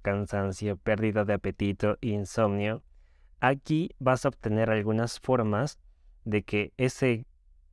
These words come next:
esa falta de dopamina se haga un poco más saludable, ¿de acuerdo? Para ti.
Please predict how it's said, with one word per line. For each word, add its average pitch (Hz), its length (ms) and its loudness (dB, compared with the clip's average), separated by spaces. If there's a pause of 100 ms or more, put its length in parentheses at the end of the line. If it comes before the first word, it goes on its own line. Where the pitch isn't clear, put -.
(180)
esa 139 220 -4
falta 113 380 2
de 107 120 0
dopamina 107 580 2 (600)
se 101 580 -2 (280)
haga 117 240 2
un 120 80 2
poco 120 220 2
más 113 200 2
saludable, 98 760 -2 (120)
¿de 104 80 -4
acuerdo? 101 440 0
Para 98 220 -4
ti. 95 220 -8